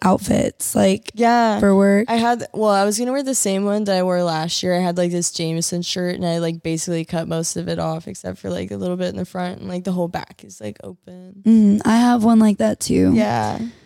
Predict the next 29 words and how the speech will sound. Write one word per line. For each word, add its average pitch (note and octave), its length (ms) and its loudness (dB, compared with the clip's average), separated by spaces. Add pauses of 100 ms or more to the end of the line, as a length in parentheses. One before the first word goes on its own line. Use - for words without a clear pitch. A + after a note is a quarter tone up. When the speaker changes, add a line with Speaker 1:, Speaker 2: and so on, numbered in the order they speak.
(800)
Speaker 1:
I G#3+ 60 0
know G#3 120 6
exactly G3 460 2
what F#3+ 160 2
you're F#3 140 2
talking G#3+ 120 4
Speaker 2:
Yeah. F#3+ 240 4
Speaker 1:
about. G#3+ 120 2
I G3+ 60 2
have F#3+ 120 2
an G3 100 4
exact F#3+ 360 2
same - 220 2
one. - 380 2 (140)
Speaker 2:
Yeah. G1+ 320 -12 (1300)
Speaker 1:
We A3 100 6
always B3 260 6
get, A#3 420 2
we G#3+ 200 4
get B3+ 220 4
Speaker 2:
But B3+ 180 2
I, - 80 -2
I'm C#4+ 100 0
down G#4 180 0
to E4 60 0
make A3+ 160 0
a A3 40 -2
new G3+ 180 -2
one. A3 300 -4